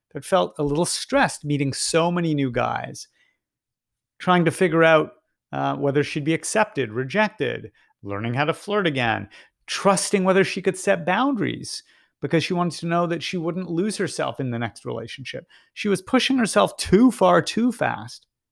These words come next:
out of her comfort zone. She wasn't respecting her threshold. That threshold that is right at the edge of our comfort zone. See, we have to stretch our,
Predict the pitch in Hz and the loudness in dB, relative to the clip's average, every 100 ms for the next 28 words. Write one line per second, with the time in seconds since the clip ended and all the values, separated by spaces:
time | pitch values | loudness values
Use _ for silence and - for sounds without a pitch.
0 | _ - 123 113 113 117 101 117 - 117 | _ -8 -6 -6 -6 -10 -10 -16 -16 -18
1 | 139 _ _ _ _ _ _ _ _ _ | -20 _ _ _ _ _ _ _ _ _
2 | _ _ _ - 170 208 226 160 - - | _ _ _ -2 2 4 2 -2 -4 0
3 | - - 117 113 123 - - 98 - - | 0 0 -6 -2 -4 -4 -6 -6 -8 -16
4 | - _ _ _ _ - _ 151 160 - | -18 _ _ _ _ -20 _ -2 -2 -4
5 | - 214 214 - 123 127 175 - _ - | 0 2 2 -6 -10 -10 -16 -18 _ -12
6 | 170 170 220 277 302 254 185 175 151 117 | -8 -6 -4 -4 -4 -2 -2 0 -2 -4
7 | - - _ - 117 113 - 110 117 107 | -12 -16 _ -10 -4 -4 -4 -6 -6 -10
8 | - - 127 _ _ - 226 262 262 185 | -10 -12 -16 _ _ -6 0 0 0 -6
9 | - _ _ - - 185 175 170 147 131 | -8 _ _ -12 -6 -6 -4 -4 -4 -6